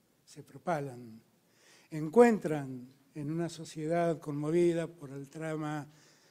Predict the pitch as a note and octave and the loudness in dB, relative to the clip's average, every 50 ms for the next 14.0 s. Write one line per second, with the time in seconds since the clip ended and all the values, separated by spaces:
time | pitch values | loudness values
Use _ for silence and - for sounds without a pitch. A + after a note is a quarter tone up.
0 | _ _ - E3+ D#3+ D3 E3 E3 E3+ E3+ E3 D#3+ D3+ D3 D3+ D3 D3 D#3+ D3+ D3+ | _ _ -12 -8 -4 0 2 2 4 4 2 2 0 0 -2 -4 -4 -6 -6 -4
1 | D3+ E3+ E3 E3 E3 E3 E3+ D#3+ - - - - - _ - - D#3 C#3 - F#3 | -2 -2 -2 -2 -2 -2 -4 -6 -8 -14 -20 -20 -20 _ -12 -10 -8 -6 -4 -4
2 | F3+ F3 - F3+ F3 F3 F3+ F3+ F3+ E3+ D#3+ D#3 D3+ - - C#3 C3+ C3+ C3 C3 | -4 -2 -2 0 0 0 2 2 0 0 0 -2 -6 -8 -10 -10 -10 -10 -10 -12
3 | C3 A#2+ A2+ G2+ - _ _ - - - - _ _ _ _ _ _ _ _ _ | -12 -14 -16 -18 -20 _ _ -20 -18 -18 -20 _ _ _ _ _ _ _ _ _
4 | _ - C#3+ C3 C#3+ C#3+ - - F3 D#3+ E3 D#3+ E3 D#3+ D3 D3 D3 - E3 D3+ | _ -12 -8 -8 -6 -6 -4 -4 -4 -4 -4 -4 -4 -4 -4 -4 -6 -6 -8 -6
5 | D#3+ D3 - - D3+ C#3 - C#3+ D#3+ D#3 D#3 D3+ D3+ - D#3+ D3 - D#3 D3 - | -8 -8 -10 -12 -14 -10 -6 -4 -4 -4 -6 -8 -10 -10 -10 -10 -10 -10 -12 -10
6 | - D3 - - D3+ D3+ D#3 D3+ D3 D3 C#3 - - - - - - - - - | -10 -12 -10 -8 -8 -6 -4 -4 -6 -6 -10 -14 -16 -20 -20 -20 -20 -20 -18 -14
7 | D#3 A#2 A2 D#3 F3 F#3 F#3 E3+ D3 F3 D#3 - - F3+ F3 D#3+ E3+ D3 D3 D3 | -14 -12 -8 -6 -4 -4 -4 -4 -6 -8 -8 -6 -6 -6 -6 -6 -8 -10 -12 -10
8 | - D#3+ E3 E3 E3 - D#3 C#3+ - - E3 D3+ D#3 D#3+ - C#3+ D3 - D3 D3 | -10 -8 -8 -10 -10 -12 -16 -12 -8 -8 -8 -8 -8 -10 -10 -12 -12 -10 -10 -8
9 | D3+ D3 D#3 C#3+ C#3+ D3 C#3+ D3 D3 D3+ D3 C#3+ - _ _ _ _ _ _ _ | -8 -6 -6 -6 -8 -8 -6 -6 -8 -8 -10 -12 -16 _ _ _ _ _ _ _
10 | _ _ _ _ _ _ _ _ _ _ _ - D#3 C#3+ D3+ C#3+ C#3+ - - E3+ | _ _ _ _ _ _ _ _ _ _ _ -14 -12 -10 -8 -8 -8 -8 -6 -6
11 | C#3+ D3+ D3+ D3 D3 D3 - - D3 C#3+ C#3 - C#3+ D3+ E3 D#3+ D#3 D3+ D3 C3+ | -4 -4 -6 -6 -8 -12 -12 -12 -12 -12 -12 -12 -10 -8 -8 -8 -10 -10 -12 -12
12 | - C#3+ B2+ A#2 A#2 A#2+ A2 _ _ _ _ _ _ _ _ - D3+ C3+ A#2+ E3+ | -12 -12 -14 -14 -16 -16 -18 _ _ _ _ _ _ _ _ -12 -10 -4 0 2
13 | F3 E3+ E3 E3 D3+ C#3 - C#3+ C#3+ C#3+ C#3+ - - D3+ C#3+ D3 D3+ D3 - | 2 2 2 0 -2 -4 -8 -10 -10 -10 -10 -10 -10 -10 -10 -10 -10 -12 -14